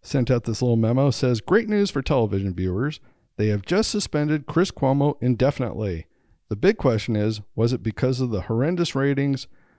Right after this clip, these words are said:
which in all fairness have permeated C N N and M S D N C, or was it because his brother is no longer governor? Probably both. In any event,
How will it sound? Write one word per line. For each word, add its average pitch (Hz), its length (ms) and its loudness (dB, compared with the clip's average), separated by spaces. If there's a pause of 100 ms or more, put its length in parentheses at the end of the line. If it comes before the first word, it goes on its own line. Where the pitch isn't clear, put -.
(160)
which 127 260 0
in 123 160 2
all 196 200 2
fairness 110 460 -2
have 104 320 -4
permeated 101 800 0
C 165 220 -4
N 175 120 0
N 101 260 -2 (100)
and 110 300 -2 (120)
M 120 200 0
S 107 200 -4
D 143 240 -4
N 98 140 -2
C, 95 320 -6 (760)
or 151 200 4
was 147 240 4
it - 100 -2
because 127 400 2
his 117 220 0
brother 123 380 0
is 107 200 -4
no 113 80 0
longer 117 320 -2
governor? 120 480 -2 (420)
Probably 202 420 4
both. 107 460 0 (440)
In 185 160 2
any 196 200 4
event, 113 360 0